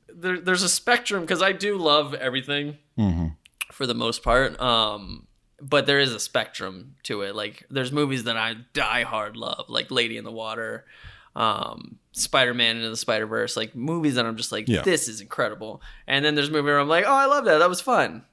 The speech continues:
Speaker 2: Yeah.
Speaker 1: And that's what Wonder Woman eighty-four was. <laughs>
Speaker 2: Uh, okay, so why,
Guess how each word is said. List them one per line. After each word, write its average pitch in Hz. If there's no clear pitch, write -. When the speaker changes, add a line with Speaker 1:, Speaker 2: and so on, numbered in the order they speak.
Speaker 2:
Yeah. 98
Speaker 1:
And 113
that's 120
what 123
Wonder 117
Woman 113
eighty-four -
was. -
<laughs> -
Speaker 2:
Uh, 80
okay, 160
so 175
why, 156